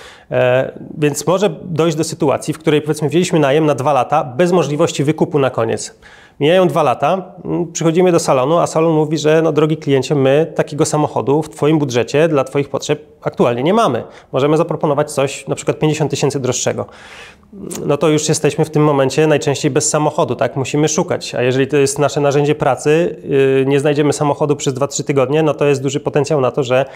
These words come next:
mm, gdzieś tam biznes zacznie nam, e, kuleć. To jest jedna sprawa, dlaczego, dlaczego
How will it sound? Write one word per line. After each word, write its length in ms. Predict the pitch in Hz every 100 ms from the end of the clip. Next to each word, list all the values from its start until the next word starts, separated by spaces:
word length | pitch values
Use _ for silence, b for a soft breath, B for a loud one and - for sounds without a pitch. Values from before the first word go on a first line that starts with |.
| B B 156
mm, 300 | 131 131 127
gdzieś 140 | 127
tam 160 | 143 127
biznes 300 | 123 135 120
zacznie 320 | 123 - 131
nam, 260 | 120 120 113
e, 400 | 123 117 120 120
kuleć. 440 | - 135 151 165 B B B B -
To 80 | 156
jest 180 | 160 160
jedna 180 | 143 127
sprawa, 320 | - 123 117
dlaczego, 500 | 113 - 120 120 120
dlaczego 340 | 123 117 123